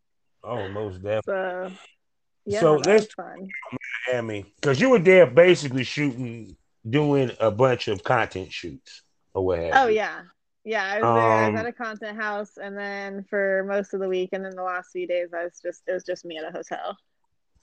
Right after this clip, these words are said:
Speaker 1: Oh,
Speaker 2: But
Speaker 1: okay. So,
Speaker 2: I
Speaker 1: so
Speaker 2: was
Speaker 1: who
Speaker 2: shooting. Huh?
Speaker 1: No, no, go ahead, go ahead. What you about to say?
Speaker 2: Okay, well, I was about to say who I was shooting with. I feel like that was what you were going to ask. <laughs>
Speaker 1: Yeah.
Speaker 2: Um, okay, so the first content house I stayed at, it was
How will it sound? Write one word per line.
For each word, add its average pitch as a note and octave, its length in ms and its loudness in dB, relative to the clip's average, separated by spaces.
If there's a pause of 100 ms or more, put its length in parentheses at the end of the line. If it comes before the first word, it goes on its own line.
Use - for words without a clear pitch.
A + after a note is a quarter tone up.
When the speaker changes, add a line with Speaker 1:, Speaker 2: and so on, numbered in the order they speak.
Speaker 1:
Oh, - 720 -8
Speaker 2:
But G3+ 200 2
Speaker 1:
okay. - 20 0
So, D#3 260 6
Speaker 2:
I - 0 -
Speaker 1:
so - 140 4
Speaker 2:
was C#3+ 80 10
Speaker 1:
who F3 160 8
Speaker 2:
shooting. F#3 560 -4 (600)
Huh? A3 140 -2 (400)
Speaker 1:
No, B2 160 -2 (180)
no, C#3+ 140 4
go E3 100 8
ahead, D3+ 200 8
go D3 80 8
ahead. A#2+ 120 6
What B2 100 4
you B2+ 40 -2
about B2+ 140 4
to A2+ 80 -4
say? B2 180 -4 (1120)
Speaker 2:
Okay, B3+ 240 6
well, A3+ 160 2
I B3 140 4
was C#4 140 -4
about C#4 160 -4
to D4 100 -4
say C#4 120 -2
who D4 60 -2
I C4 200 2
was D4+ 100 -8
shooting A3 320 -4
with. A3+ 240 -8
I G#3 120 -6
feel G#3 180 -6
like G3 100 -6
that G3+ 120 -4
was G3 80 -8
what G#3 280 -6
you G3+ 80 -6
were G3 160 -8
going G#3 280 -10
to - 140 -10
ask. E3+ 380 -4
<laughs> - 0 -
Speaker 1:
Yeah. A2+ 600 4 (600)
Speaker 2:
Um, A#3+ 440 2 (120)
okay, B3 200 -2
so B3+ 140 -2
the C4 80 -2
first C4+ 300 -2 (400)
content B3+ 400 -4
house C4+ 180 -4
I C#4+ 60 -4
stayed A3+ 440 -6
at, A3 400 0
it A3 100 -6
was G#3+ 380 -8